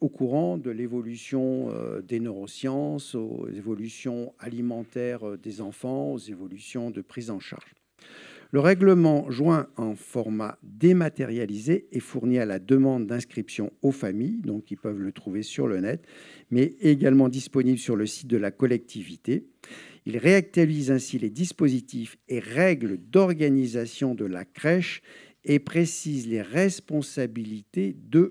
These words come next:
chacun. À ce titre, il sert de base au contrat établi entre chaque famille et la collectivité. Le présent règlement annule et remplace les règlements de fonctionnement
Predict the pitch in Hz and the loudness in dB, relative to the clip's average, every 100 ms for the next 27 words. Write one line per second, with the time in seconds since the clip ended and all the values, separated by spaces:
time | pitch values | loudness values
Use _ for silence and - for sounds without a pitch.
0 | - - 175 165 131 - _ _ _ _ | 0 -6 -2 -2 -4 -8 _ _ _ _
1 | - - _ 170 165 135 - - _ - | -20 -20 _ -2 0 -2 -4 -20 _ -20
2 | _ _ - - 135 104 110 107 127 110 | _ _ -18 -10 -6 -4 -4 -2 -2 -2
3 | 101 - 117 - 104 - 143 139 120 110 | -8 -6 -8 -6 -12 -6 -6 -2 -4 -6
4 | - 107 - 101 - - 180 - 123 117 | -12 -12 -12 -12 -4 -4 -4 -4 -2 -2
5 | 127 - - 151 143 117 127 113 - - | -4 -10 0 0 0 -4 -6 -6 -10 -18
6 | 107 55 - - _ _ _ _ _ - | -16 -16 -16 -18 _ _ _ _ _ -20
7 | - - - 110 - 143 156 170 151 - | -20 -20 -12 -12 -8 0 2 4 2 0
8 | 113 127 123 113 101 92 - 151 156 135 | -4 0 2 0 0 -6 0 4 8 6
9 | 110 - 120 107 117 120 123 - 92 123 | 6 0 -8 -6 -4 -2 -4 -4 -4 -2
10 | 123 120 117 113 92 - 143 139 135 117 | 0 0 0 -2 -6 -2 -4 -2 0 2
11 | 107 | 0